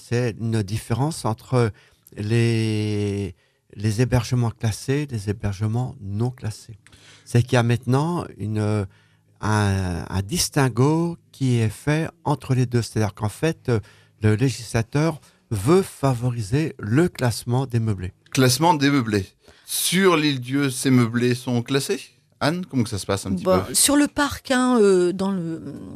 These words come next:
Speaker 3: qui constitue la, la base de données de, de la taxe de séjour, on a environ cent cinquante locations classées.
Speaker 2: Mhm.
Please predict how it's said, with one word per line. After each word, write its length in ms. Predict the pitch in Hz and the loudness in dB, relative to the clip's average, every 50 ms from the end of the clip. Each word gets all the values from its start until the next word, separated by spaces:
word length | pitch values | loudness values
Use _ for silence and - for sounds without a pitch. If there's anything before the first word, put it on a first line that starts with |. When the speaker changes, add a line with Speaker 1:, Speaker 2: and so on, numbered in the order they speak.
| - - 147 147 - - - 190 | -14 -14 -14 -12 -12 -12 -12 -12
Speaker 3:
qui 140 | - - 185 | -12 -12 -8
constitue 580 | - - 208 214 - - - 220 - - - 254 | -4 -4 -2 -2 -4 -4 -8 -10 -6 -2 0 2
la, 300 | 220 196 185 165 - 151 | 4 4 4 2 2 0
la 120 | 196 190 | -2 -2
base 180 | 180 196 196 175 | 0 -2 -2 -2
de 100 | 190 202 | -2 0
données 240 | 175 196 196 202 208 | 0 2 2 2 2
de, 160 | 175 185 185 - - | 2 0 -2 -4 -4
de 140 | 175 170 202 | -4 -2 -2
la 120 | 190 185 185 | 0 0 0
taxe 260 | - 196 196 - 165 | -2 -4 -4 -4 -8
de 80 | 190 | -8
séjour, 400 | 185 - - 214 202 170 240 285 - - - - - - - - - - - _ - | -8 -6 -4 -4 -2 -2 -2 -4 -4 -6 -12 -18 -18 -18 -20 -20 -20 -20 -8 _ 2
on 160 | 196 202 214 | 2 4 4
a 20 | |
environ 560 | 214 233 262 240 220 240 240 233 240 269 277 277 | 4 2 2 0 0 0 0 2 2 2 2 0
cent 240 | - - - 269 | 0 -2 -2 -2
cinquante 460 | 233 - - 247 233 - 240 247 254 240 | -2 -2 -2 -2 -2 0 2 4 4 4
locations 680 | 226 214 - 240 220 - - - 254 254 262 262 - - - - - - | 2 2 0 -2 -4 -4 -2 -2 -2 0 0 -2 -6 -10 -18 -20 -16 -8
classées. 440 | - 233 226 190 - - 226 202 - - _ - | -4 -2 -2 -2 -2 -2 -2 -4 -4 -8 _ 4
Speaker 2:
Mhm. 260 | 110 110 151 160 - | 6 6 6 6 2